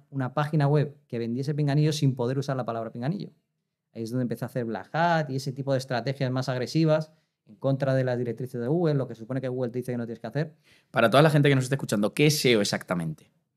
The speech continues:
Speaker 1: Posicionamiento en buscadores, posicionamiento en Google.
Speaker 2: O sea, que
Speaker 1: Estar
Speaker 2: cuando
Speaker 1: en
Speaker 2: yo
Speaker 1: primer
Speaker 2: entro, por ejemplo, y busco pinganillos,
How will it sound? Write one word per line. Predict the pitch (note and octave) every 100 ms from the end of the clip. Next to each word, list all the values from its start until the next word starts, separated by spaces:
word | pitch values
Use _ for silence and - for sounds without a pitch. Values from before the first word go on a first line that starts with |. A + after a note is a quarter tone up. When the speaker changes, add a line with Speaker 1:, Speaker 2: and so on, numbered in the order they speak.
| _ _ _ -
Speaker 1:
Posicionamiento | A#2+ B2 A#2+ B2 A#2+
en |
buscadores, | A2+ G2+ F#2 F2 -
posicionamiento | A#2+ B2+ B2+ C#3 B2+
en | G#2+
Google. | F2 F#2+
Speaker 2:
O |
sea, | - A2
que |
Speaker 1:
Estar | A2+
Speaker 2:
cuando | B2 C3
Speaker 1:
en | D3
Speaker 2:
yo |
Speaker 1:
primer | E3 E3+
Speaker 2:
entro, | F3 E3+
por | D#3+
ejemplo, | F3+ F3 D#3+ F3
y |
busco | C#3 C#3 B2 G#2 -
pinganillos, | B2+ A2+ C3+ F3 G#3 B3 -